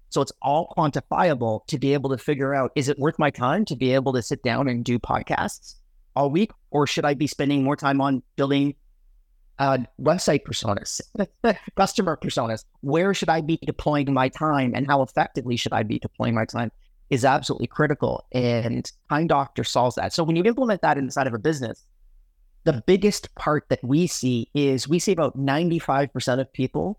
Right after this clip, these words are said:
have no problem with it whatsoever, and they're really excited to be able to use it because they actually get the metrics that they're looking for. And things like figuring out, "Hey, you know what? You're working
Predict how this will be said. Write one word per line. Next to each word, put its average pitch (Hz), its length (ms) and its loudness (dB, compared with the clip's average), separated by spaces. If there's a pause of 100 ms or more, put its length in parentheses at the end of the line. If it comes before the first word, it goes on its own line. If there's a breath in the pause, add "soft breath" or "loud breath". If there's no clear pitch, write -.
(320)
have 113 140 2
no 127 180 4
problem 123 380 2
with 120 140 -2
it 117 100 -2
whatsoever, 113 640 -2
and 117 180 0
they're 117 80 0
really 120 320 2
excited 117 400 -2
to 123 80 -2
be 110 160 0
able 110 160 -2
to 117 120 -6
use - 260 -4
it - 120 -6
because 143 200 -2
they 156 100 4
actually 156 400 2
get 127 180 -2
the 135 60 2
metrics 127 520 -2
that - 140 -2
they're 110 140 0
looking 120 420 0
for. 95 320 -2 (320)
And 135 300 2
things 147 360 2
like 123 340 2 (1400)
figuring 175 460 4
out, 147 280 2
"Hey, 196 280 0
you 143 220 0
know 170 120 2
what? 165 240 2
You're 147 240 0
working 147 540 -2